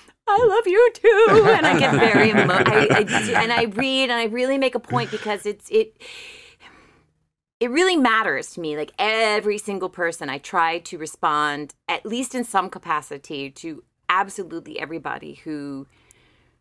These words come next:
um, says, "Congratulations," or, "I'm glad you're back." Like, I really, really, I do love this community. I, and I, I, um, and I, I feel like it's like the, the,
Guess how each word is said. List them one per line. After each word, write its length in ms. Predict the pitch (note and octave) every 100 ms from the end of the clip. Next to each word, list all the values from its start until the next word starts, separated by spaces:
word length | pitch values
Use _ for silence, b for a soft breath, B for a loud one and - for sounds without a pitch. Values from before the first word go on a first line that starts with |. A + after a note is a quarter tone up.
| _
um, 600 | D3+ C#3+ C3 C3 B2 - _ _ _ _ _ _ _ _ _ _ _ _ _ _
says, 260 | - B3 A3
"Congratulations," 1000 | B3 A#3 A#3 A3+ A3 A#3 A3+ G3+ D#3+ D#3
or, 140 | E3
"I'm 120 | E3 F3
glad 300 | G3+ G3+ G3+
you're 80 |
back." 400 | G#3 G#3 G3+ D#3
Like, 140 | F3 E3+
I 40 |
really, 440 | E3+ E3+ G3+ G#3 G3+
really, 500 | F#3+ F3+ F3 E3 -
I 80 | F#3
do 240 | E3+ B3
love 240 | C#4 G3+ C#3+
this 180 | C#3+ -
community. 720 | D#3+ D3+ C#3+ C3 - D#3 -
I, 400 | D#3+ D3+ D3 D3 -
and 160 | D#3
I, 380 | D#3 D3 C#3 C3 -
I, 380 | D#3 D3 C#3+ C#3+
um, 460 | D3 C#3+ C3+ C3+ D3 _ _ _ _ _ _ _ _ _ _ _ -
and 140 | - D#3+
I, 420 | D3 C#3+ C#3 C#3 - _ _
I 60 | D3
feel 180 | - D#3+
like 160 | D3
it's 140 | D3+ -
like 140 | D3+
the, 180 | E3+ E3+
the, 360 | E3 E3 D#3